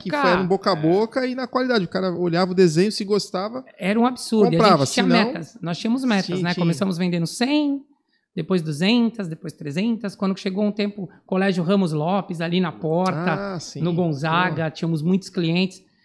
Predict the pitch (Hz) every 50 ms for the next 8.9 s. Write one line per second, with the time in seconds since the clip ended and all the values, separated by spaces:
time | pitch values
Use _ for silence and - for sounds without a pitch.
0 | _ _ _ _ - 185 190 190 175 180 190 180 - 190 190 175 170 151 143 190
1 | 196 190 185 175 156 - - 165 170 180 180 180 - 175 170 160 170 156 170 170
2 | 165 - 196 185 185 170 160 170 190 190 185 180 156 156 165 185 185 170 151 -
3 | 131 131 139 139 139 185 180 165 185 175 170 180 170 170 - - 175 165 156 156
4 | 165 180 185 175 156 - - _ _ _ _ _ _ _ _ _ _ _ _ _
5 | - 151 165 160 160 - 165 156 160 160 165 170 165 - 170 175 160 - - 190
6 | 180 170 - - 185 175 - 175 170 175 196 214 180 165 185 185 165 - - 202
7 | 196 202 240 240 240 240 - - - - 202 196 196 220 208 - 226 214 - 220
8 | 208 214 208 208 214 208 214 214 214 190 202 196 165 185 202 226 262 294